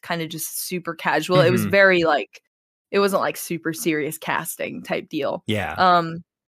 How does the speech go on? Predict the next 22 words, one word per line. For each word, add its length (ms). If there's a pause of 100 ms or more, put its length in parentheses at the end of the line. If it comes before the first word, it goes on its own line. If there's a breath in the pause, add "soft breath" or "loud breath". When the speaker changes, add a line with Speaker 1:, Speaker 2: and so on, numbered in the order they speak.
(360)
Speaker 1:
so 120
that 100
was 140
really 180
the 80
only 160
experience 460
I 60
had 280 (140)
with 240
casting, 520
and 120
then 120
maybe 280
a 40
couple 280
online 420
tournaments. 460
Like, 100
I 60
helped 240
Hagee 500